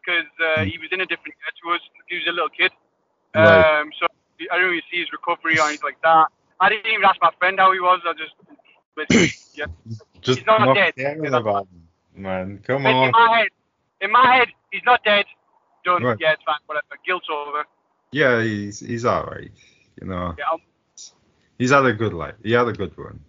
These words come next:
Speaker 2: <laughs>
Speaker 1: Yeah. I don't know if he's got full use of, uh,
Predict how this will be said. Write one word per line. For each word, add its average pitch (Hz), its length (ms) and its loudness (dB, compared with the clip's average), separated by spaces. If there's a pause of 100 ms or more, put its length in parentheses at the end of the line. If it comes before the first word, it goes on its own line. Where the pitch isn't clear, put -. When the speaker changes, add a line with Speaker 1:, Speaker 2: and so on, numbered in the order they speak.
(120)
Speaker 2:
<laughs> 123 80 -4 (920)
Speaker 1:
Yeah. 147 80 -12 (1000)
I - 60 2
don't 220 80 0
know 202 80 0
if - 60 -6
he's 156 100 -14
got 160 120 -4
full 151 120 -16
use 147 160 -16
of, 185 60 -12
uh, 180 140 2